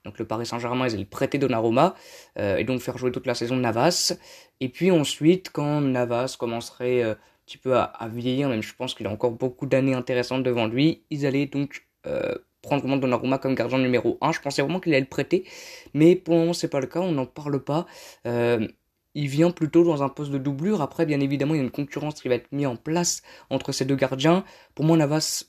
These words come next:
c'est vraiment très, très fort. C'est très, très fort. Keylor Navas, il a fait de très bons matchs l'année dernière, surtout en Ligue des Champions.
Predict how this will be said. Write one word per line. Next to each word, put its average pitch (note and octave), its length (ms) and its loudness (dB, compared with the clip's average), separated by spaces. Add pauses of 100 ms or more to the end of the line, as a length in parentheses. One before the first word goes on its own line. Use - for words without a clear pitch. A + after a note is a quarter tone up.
(140)
c'est B2 420 0
vraiment B2 320 -2
très, - 340 -8
très - 180 -8
fort. - 340 -6 (280)
C'est - 140 -20
très, - 140 -4
très C#3 160 -2
fort. D3+ 160 -2
Keylor B2+ 240 0
Navas, B2+ 320 0
il A#2 60 0
a A2 40 -2
fait B2+ 140 -2
de B2 100 -2
très - 400 -4
bons C#3+ 120 -4
matchs C#3 340 -2 (400)
l'année A#2+ 320 2
dernière, C3+ 320 0
surtout D3 300 -4
en C#3+ 40 2
Ligue C3+ 140 2
des C#3 80 2
Champions. D#3+ 480 2